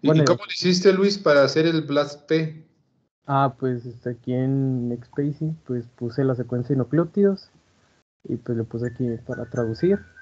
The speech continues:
Speaker 2: y esta es la que, la secuencia de aminoácidos que salió. O sea, la seleccioné,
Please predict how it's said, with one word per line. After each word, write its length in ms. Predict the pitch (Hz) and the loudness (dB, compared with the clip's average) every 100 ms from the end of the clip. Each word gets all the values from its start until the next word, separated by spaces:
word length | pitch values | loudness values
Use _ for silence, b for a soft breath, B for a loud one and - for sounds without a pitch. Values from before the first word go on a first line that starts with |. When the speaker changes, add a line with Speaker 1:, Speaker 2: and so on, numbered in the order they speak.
| - - | -20 -8
Speaker 2:
y 100 | 123 | -4
esta 120 | 117 - | -4 -6
es 60 | - | -6
la 140 | 123 | -4
que, 260 | 120 101 98 - _ _ | -4 -8 -12 -14 _ _
la 100 | 123 | -8
secuencia 480 | 127 - 123 131 131 123 | -6 -4 -2 0 -2 -4
de 240 | - 131 120 | -4 0 0
aminoácidos 480 | 120 120 120 131 - | 0 -2 0 -2 -2
que 80 | 143 | 0
salió. 240 | 175 208 | 4 4
O 640 | 220 _ _ _ _ _ | 2 _ _ _ _ _
sea, 80 | - | 2
la 120 | 139 | 2
seleccioné, 680 | 135 135 131 - 156 196 240 | 4 2 2 2 4 4 0